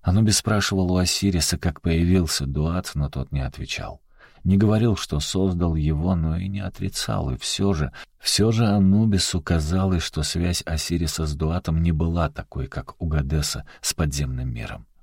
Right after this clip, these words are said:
Дуат — это не место. Это состояние, дорога, бесконечный путь. Анубис не знал, он стал таким с его появлением или был всегда.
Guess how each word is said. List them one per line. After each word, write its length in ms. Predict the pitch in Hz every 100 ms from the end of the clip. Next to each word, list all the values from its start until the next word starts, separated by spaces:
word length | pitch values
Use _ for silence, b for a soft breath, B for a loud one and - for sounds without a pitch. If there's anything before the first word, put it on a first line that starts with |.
| -
Дуат — 580 | 73 82 82 82 - -
это 300 | - 78 -
не 180 | 156 147
место. 480 | 123 113 - - - b b b
Это 420 | - 90 - 90 -
состояние, 1000 | - 85 - - 76 73 67 62 53 -
дорога, 680 | - 78 82 82 - 60 - B B -
бесконечный 960 | 156 196 202 - 175 175 - - 160
путь. 400 | 147 - - - b b b b
Анубис 440 | - 95 110 107 -
не 140 | 101
знал, 560 | 92 98 107 98 69 -
он 200 | 85 78
стал 380 | - - 90 90
таким 440 | - 76 - 90
с 120 | -
его 280 | - 73 87
появлением 840 | - 80 78 78 98 104 85 76
или 320 | 76 85 78 B B -
был 240 | 80 87
всегда. 680 | 80 - 90 85 76 58